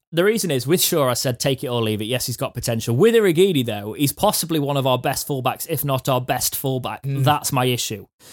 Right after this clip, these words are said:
Speaker 1: right? I didn't
Speaker 2: Yeah.
Speaker 1: really care about the Shaw situation. This one, I will put it on the table. I do not want him to go. I want him to
Speaker 2: No.
Speaker 1: sign a new deal, because building a team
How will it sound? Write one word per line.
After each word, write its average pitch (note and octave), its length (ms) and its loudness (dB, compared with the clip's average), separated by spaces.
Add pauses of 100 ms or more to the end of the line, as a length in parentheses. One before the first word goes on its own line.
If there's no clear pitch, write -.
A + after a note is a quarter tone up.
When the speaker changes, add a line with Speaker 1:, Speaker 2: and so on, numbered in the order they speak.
(140)
Speaker 1:
right? C3+ 160 2
I D3+ 40 2
didn't G#3+ 200 0
Speaker 2:
Yeah. B3+ 40 -4
Speaker 1:
really A3 140 4
care G#3+ 360 2
about C3+ 200 4
the A2+ 60 -8
Shaw B2 200 -2
situation. A#2+ 440 -2
This A3+ 260 6
one, B2+ 260 2 (480)
I A3 220 6
will F#3 160 2
put G3 160 2
it F3+ 80 2
on D3+ 160 2
the C3+ 40 -6
table. E3 320 0
I F3+ 260 4
do F3+ 380 2
not E3+ 280 4
want D3 280 4
him D3 260 0
to C3+ 120 -2
go. D3 220 4
I B2+ 80 4
want D3+ 260 4
him D#3 100 -2
to - 60 -2
Speaker 2:
No. C#3 40 0
Speaker 1:
sign D3 200 2
a C#3+ 60 2
new C#3+ 160 2
deal, D3 260 4
because B2+ 280 -2
building G3 440 2
a F3+ 60 2
team C3+ 480 2